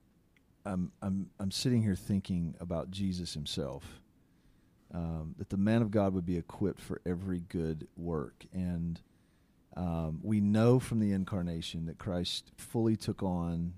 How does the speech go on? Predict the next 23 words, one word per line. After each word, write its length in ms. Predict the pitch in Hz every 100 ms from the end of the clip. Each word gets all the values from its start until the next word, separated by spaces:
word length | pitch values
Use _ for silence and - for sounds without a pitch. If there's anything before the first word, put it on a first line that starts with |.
| -
humanity 720 | - 101 95 90 85 82 82
without 420 | 87 87 95 -
compromising 800 | - - 104 - 98 92 90 87
his 160 | 85 85
deity. 640 | 90 87 82 - 78 78 - _ - - -
And 80 | 98
it's 220 | 95 -
just 220 | 101 98
always 300 | 92 110 117
fascinated 680 | - 101 101 - 95 90 85
me 320 | 87 87 87 - _ - -
how 540 | - 104 87 85 85 80 _ _ - - _ _ -
everything 400 | 123 160 160 135
that 120 | 107
Jesus 460 | 101 110 101 92 90
did 540 | 87 98 92 73 76 80 - _ _ _ _ _
was 180 | 95 90
rooted 400 | 98 117 127 104
in 280 | 90 85 82
and 180 | - 90
flowing 560 | - 113 117 95 90
from 640 | 90 - 98 85 78 82 -
Scripture. 580 | - - 120 - - 90